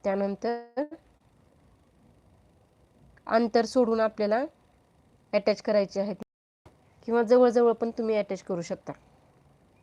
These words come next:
गोल राऊंड करते आणि लगेच बाकीची उरलेली तार कट करून घेते. तर बघा,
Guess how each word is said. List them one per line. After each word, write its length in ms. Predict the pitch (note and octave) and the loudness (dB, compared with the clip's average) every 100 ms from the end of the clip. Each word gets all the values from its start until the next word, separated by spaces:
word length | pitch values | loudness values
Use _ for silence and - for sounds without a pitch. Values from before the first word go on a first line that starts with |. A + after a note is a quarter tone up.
| _ _ _ _ _ _ - _ _ _ _ _ _ _ _ _ G#3+ | _ _ _ _ _ _ -20 _ _ _ _ _ _ _ _ _ -10
गोल 260 | F#3+ G3+ G3+ | -2 -2 2
राऊंड 320 | G3+ G3 G3 | 0 0 -2
करते 480 | G3+ F3+ F3 G#3+ - _ _ _ _ _ _ _ _ _ _ _ _ _ _ _ _ _ _ _ _ _ _ _ _ _ _ _ _ _ _ _ _ _ _ _ _ _ _ _ _ _ _ _ _ _ _ - | -4 -4 -6 -8 -10 _ _ _ _ _ _ _ _ _ _ _ _ _ _ _ _ _ _ _ _ _ _ _ _ _ _ _ _ _ _ _ _ _ _ _ _ _ _ _ _ _ _ _ _ _ _ -12
आणि 360 | F#3+ G3 B3 A#3 | -8 -4 -4 -4
लगेच 380 | F#3+ G3 - - _ | -4 -8 -12 -20 _
बाकीची 440 | F3+ F#3+ F#3 F#3 G#3+ | -6 -4 -4 -8 -6
उरलेली 360 | G#3 G3 F#3 | -6 -6 -6
तार 220 | F3 G#3+ D#4+ - _ | -2 -2 -2 -10 _
कट 120 | G#3 - | -8 -6
करून 320 | G3 F3 F3+ | -6 -6 -6
घेते. 340 | G3 - E3 - _ _ _ _ _ _ _ G#3 | -8 -10 -12 -14 _ _ _ _ _ _ _ -8
तर 80 | |
बघा, 320 | G3 A3+ G3+ | -4 -2 -2